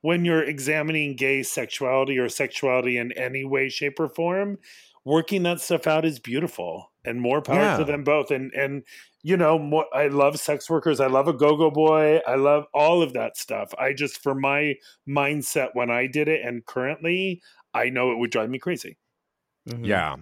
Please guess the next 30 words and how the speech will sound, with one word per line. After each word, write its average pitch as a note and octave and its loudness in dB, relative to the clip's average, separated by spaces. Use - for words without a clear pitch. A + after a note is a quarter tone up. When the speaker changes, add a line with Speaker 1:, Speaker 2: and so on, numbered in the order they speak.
Speaker 2:
yeah. F2 -2
Speaker 1:
You D2+ -4
know? - -6
Speaker 2:
I A#2 0
know. A#2 4
I A2 4
say D3+ 4
I'd A2+ 2
be F#2+ -2
into F2 -2
it, D#2+ -2
but F2 -2
I F#2+ 2
don't F2+ 0
know. D#2+ -4
And F2 -14
if F#2 -12
reality E2 -2
Speaker 1:
You're F#3+ 4
into A3 2
it A#3 8
Speaker 2:
came F3 2
Speaker 1:
for G#3+ 2
that F3 4
Speaker 2:
<laughs> - -20
Speaker 1:
moment D#3+ 2
and C#3 0
that C3 2
fun, C#3 0
exciting B2+ -2